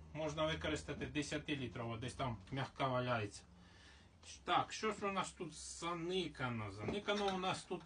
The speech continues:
електропомпа. Електропомпа. Давайте поки що. Так.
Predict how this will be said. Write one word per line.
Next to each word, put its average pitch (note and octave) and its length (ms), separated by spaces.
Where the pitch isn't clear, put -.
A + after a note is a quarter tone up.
електропомпа. E3+ 960
Електропомпа. D3+ 840
Давайте D3 760
поки - 280
що. - 140
Так. A#2 480